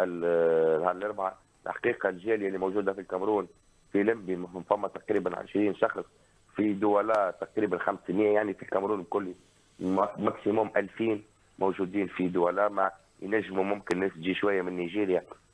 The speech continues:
على الحدود باعتبار لمبي محاذيه لنيجيريا، والجابون ممكن زاد، آه، تنجم تجي، لكن، آه، ما نعتقدش انه باش تكون فما عدد كبيره من الجماهير اللي باش تكون موجوده في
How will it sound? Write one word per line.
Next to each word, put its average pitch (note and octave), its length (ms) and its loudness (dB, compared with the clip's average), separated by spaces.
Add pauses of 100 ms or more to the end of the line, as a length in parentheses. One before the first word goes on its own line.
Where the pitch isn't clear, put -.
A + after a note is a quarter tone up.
(100)
على F#2+ 180 2
الحدود F#2+ 460 -2
باعتبار F2+ 420 -2
لمبي F#2 300 -4
محاذيه E2+ 580 -2 (360)
لنيجيريا، G#2+ 680 0 (300)
والجابون F#2+ 640 2
ممكن F#2+ 360 -6
زاد، F2 360 2 (300)
آه، F2 280 0
تنجم E2+ 600 2
تجي، G#2 480 0 (560)
لكن، A2 440 0
آه، G2+ 260 0 (600)
ما F#2 140 0
نعتقدش G2 500 -2
انه F#2 100 0
باش - 120 -10
تكون F#2+ 160 -2
فما F#2 340 0 (360)
عدد G2 280 2
كبيره F#2+ 300 2
من F2+ 120 -2
الجماهير F#2 600 0 (400)
اللي F#2+ 140 2
باش F#2 140 -6
تكون F#2+ 380 0
موجوده E2+ 420 0
في F#2 260 0